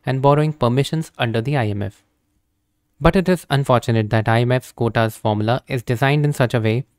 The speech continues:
that U S A itself has seventeen point seven percent quota, which is higher than cumulative of several countries. The G seven group contains more than forty percent quota,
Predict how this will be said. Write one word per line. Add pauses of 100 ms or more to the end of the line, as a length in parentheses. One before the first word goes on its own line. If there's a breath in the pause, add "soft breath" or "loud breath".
(180)
that
U
S
A
itself
has
seventeen
point
seven
percent
quota, (440)
which
is
higher
than
cumulative
of
several
countries. (1160)
The
G
seven
group
contains
more
than
forty
percent
quota,